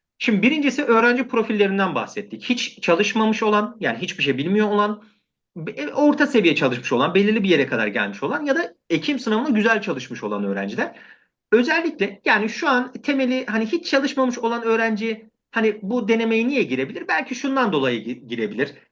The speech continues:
Ya bir gireyim sınava, bir bakayım. Hani, e, Ö S Y M ne tarz sorular sormuş?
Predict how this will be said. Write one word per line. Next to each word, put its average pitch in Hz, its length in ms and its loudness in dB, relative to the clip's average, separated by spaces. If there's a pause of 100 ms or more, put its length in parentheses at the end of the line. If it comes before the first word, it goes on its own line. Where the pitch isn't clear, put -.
Ya 214 200 2
bir 285 80 0
gireyim 214 540 2
sınava, 120 640 -2 (120)
bir 202 160 0
bakayım. 208 580 2 (160)
Hani, 175 440 -4 (100)
e, 156 80 2 (680)
Ö 185 160 4
S 226 120 0
Y 233 60 0
M 220 120 0
ne 254 120 2
tarz 202 180 0
sorular 120 360 -2
sormuş? 101 600 -8